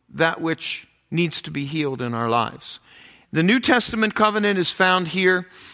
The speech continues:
in James five fourteen and eighteen. You're gonna see something, I think, that you've never seen before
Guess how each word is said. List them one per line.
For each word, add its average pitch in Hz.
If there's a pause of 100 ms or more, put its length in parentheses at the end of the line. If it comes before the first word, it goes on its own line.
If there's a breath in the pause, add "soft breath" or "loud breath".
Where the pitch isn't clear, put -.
in 151
James 175
five 170
fourteen 165
and 143
eighteen. 135
You're 131
gonna 285
see 320
something, 156
I 139
think, 160
that 165
you've 160
never 185
seen 202
before 127